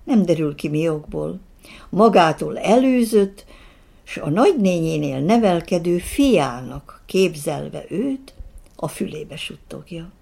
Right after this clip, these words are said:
"Fiam, bocsáss meg, hogy elhagytalak.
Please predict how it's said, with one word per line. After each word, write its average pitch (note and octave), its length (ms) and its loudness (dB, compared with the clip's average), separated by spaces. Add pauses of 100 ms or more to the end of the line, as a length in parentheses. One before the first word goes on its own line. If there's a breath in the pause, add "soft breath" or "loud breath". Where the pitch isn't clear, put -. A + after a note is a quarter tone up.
(400)
"Fiam, A3 560 0 (1120 soft breath)
bocsáss A#3+ 680 4
meg, D#3+ 200 -2
hogy E3+ 200 -2
elhagytalak. E3+ 920 -6